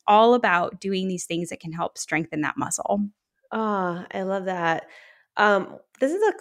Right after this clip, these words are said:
Speaker 2: good question for you, but where do you see yourself and your hubby, um, in five years?
Speaker 1: Yeah. So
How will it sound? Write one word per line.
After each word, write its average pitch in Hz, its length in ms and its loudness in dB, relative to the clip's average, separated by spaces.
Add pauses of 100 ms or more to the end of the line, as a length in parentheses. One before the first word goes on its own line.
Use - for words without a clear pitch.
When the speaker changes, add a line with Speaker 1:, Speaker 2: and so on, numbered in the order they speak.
(120)
Speaker 2:
good - 200 2
question 180 320 2
for 170 140 -2
you, 160 300 2
but 156 240 0
where 220 180 4
do 294 80 -4
you 302 120 0
see 240 240 -4
yourself 185 600 2
and 165 240 -2
your 156 460 0 (320)
hubby, 202 640 -2 (320)
um, 156 760 -4
in 190 120 -8
five 202 240 0
years? 185 360 0 (540)
Speaker 1:
Yeah. 208 520 -2
So 285 400 -6